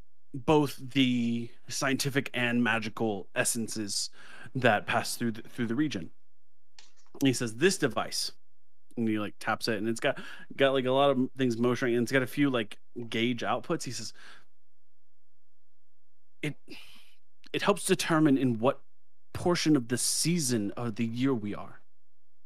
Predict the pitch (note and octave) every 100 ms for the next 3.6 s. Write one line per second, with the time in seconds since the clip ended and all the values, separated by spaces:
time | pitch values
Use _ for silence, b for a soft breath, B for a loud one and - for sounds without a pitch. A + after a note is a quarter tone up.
0 | - - - - - - - - - -
1 | - - - - - B2+ A#2+ A2+ A2+ A2
2 | G#2+ - A2 C3+ C3 B2 G#2+ C3 A#2+ A2+
3 | - - A2+ G#2+ G#2